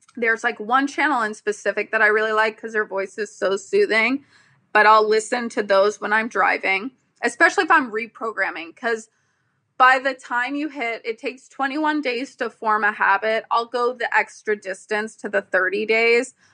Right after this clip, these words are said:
But by the time you do, if you do this for an hour a day where you hyperfixate on specific thoughts. So say this affirmation tape, I will be like,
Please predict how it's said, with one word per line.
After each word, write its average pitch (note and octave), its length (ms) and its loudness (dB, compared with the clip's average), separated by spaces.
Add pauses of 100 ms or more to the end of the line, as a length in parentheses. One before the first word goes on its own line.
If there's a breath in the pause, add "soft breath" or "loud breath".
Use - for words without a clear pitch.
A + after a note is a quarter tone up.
(140 soft breath)
But A3+ 180 0
by A#3 160 6
the A#3 100 0
time A#3+ 380 2
you B3+ 140 -2
do, A3+ 300 -6
if G#3+ 140 -6
you A3+ 100 -8
do B3+ 160 -2
this D4 220 0
for A#3+ 140 2
an G#3+ 180 0
hour G#3+ 360 4
a A3+ 80 0
day D#3+ 520 -2
where G#3 140 -2
you G#3 120 -4
hyperfixate G#3+ 1040 -4 (140)
on G3+ 440 0 (280)
specific - 720 -4
thoughts. - 340 0
So G#3+ 220 0
say A3+ 300 0
this A3+ 280 -4
affirmation G#3 760 -2
tape, A3+ 360 -2
I G3 300 2
will G3 220 -10
be G3 240 -8
like, F#3+ 240 -2